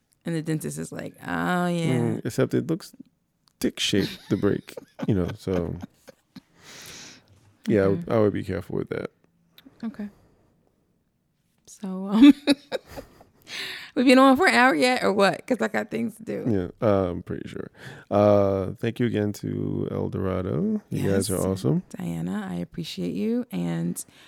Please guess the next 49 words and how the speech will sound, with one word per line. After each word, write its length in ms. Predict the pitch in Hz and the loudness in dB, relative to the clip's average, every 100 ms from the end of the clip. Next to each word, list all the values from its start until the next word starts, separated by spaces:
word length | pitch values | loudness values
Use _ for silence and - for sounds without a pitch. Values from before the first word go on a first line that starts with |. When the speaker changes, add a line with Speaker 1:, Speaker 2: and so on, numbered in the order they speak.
| _ - | _ -10
Speaker 1:
we're 120 | 175 | 0
gonna 180 | 190 180 | 2 0
start 320 | - 170 170 | 0 -2 0
off 460 | 165 180 196 - _ | 0 -2 -6 -18 _
with, 220 | 190 175 - _ | -6 -6 -8 _
um, 420 | 170 170 170 165 202 _ _ _ _ _ _ _ _ - | -6 -6 -4 -6 -10 _ _ _ _ _ _ _ _ -18
what's 140 | 233 | -14
the 100 | - | -8
name 240 | 226 247 196 | -6 -6 -10
of 80 | |
this 140 | 147 143 | -12 -14
thing? 260 | - 156 151 | -16 -16 -16
The 140 | 175 | -10
icicle. 500 | 170 180 220 - 175 _ _ _ _ - | -10 -10 -16 -18 -20 _ _ _ _ -8
Speaker 2:
Mm-hmm. 220 | 110 113 120 _ _ _ | -4 -4 -4 _ _ _
Speaker 1:
We're 80 | 196 | -4
gonna 160 | 202 | -4
start 340 | 185 - 185 180 | -4 -6 -4 -2
off 180 | 185 185 | -4 -6
with 120 | 175 | -10
the 80 | 156 | -8
icicle. 640 | 170 - 180 175 180 190 _ _ - | -8 -8 -12 -8 -8 -10 _ _ 2
Speaker 2:
Do 80 | |
we 60 | 127 | 2
tell 340 | 120 117 110 | 4 0 0
Diana 300 | 104 101 110 | 0 -2 -2
what's 120 | 117 143 | -4 -4
happening? 380 | 135 165 160 147 | -4 -4 -8 -8
Speaker 1:
The 80 | 180 | -8
hand-blown 540 | 175 175 170 180 175 | -6 -6 -6 -6 -8
glass 320 | 175 185 160 - | -10 -12 -14 -14
massager. 400 | 196 - 202 180 _ _ _ _ _ _ | -14 -12 -14 -16 _ _ _ _ _ _
Yeah, 200 | 208 226 | 4 4
for 140 | 180 165 | 4 -2
sure. 380 | - 151 143 - _ - | -2 -2 -2 -10 _ -4
I'm 140 | 165 | -2
gonna 140 | 170 170 | -2 -2
check 220 | 170 160 | -6 -4
in 100 | 151 | -4
with 100 | 147 | -2
her 220 | 139 143 | -4 -4
'cause 100 | 127 | -4
Speaker 2:
Mm-hmm. 80 | 131 | -4
Speaker 1:
she's 220 | - 170 | -4 -4
really, 220 | 160 156 214 - - | -2 4 4 4 -8
<laughs> 200 | - - | -20 -14
she's 200 | - 220 | -6 2
very 180 | 214 190 | 4 4
invested. 640 | 165 185 151 - 120 - | 4 0 0 -6 -8 -10